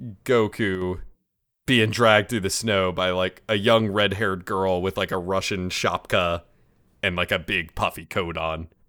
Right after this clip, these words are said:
And they're like, "Who is this person? And is Goku gonna live?" And once again,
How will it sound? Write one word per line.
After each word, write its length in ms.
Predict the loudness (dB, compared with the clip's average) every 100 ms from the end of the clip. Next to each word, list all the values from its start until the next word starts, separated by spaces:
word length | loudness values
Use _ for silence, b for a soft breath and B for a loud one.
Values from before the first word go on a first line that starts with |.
| _ _ -8
And 80 | -4
they're 60 |
like, 220 | -2 -4 -14 -6
"Who 180 | -2 -2
is 180 | -4 -4
this 200 | -6 -4
person? 500 | -2 -4 -4 -10 -8
And 100 | -8
is 100 | -4
Goku 400 | 0 2 0 -2
gonna 220 | 0 0
live?" 420 | 0 0 0 -2 -12 b b _ -2
And 180 | -2 2
once 240 | 0 0
again, 540 | 0 2 2 0 -6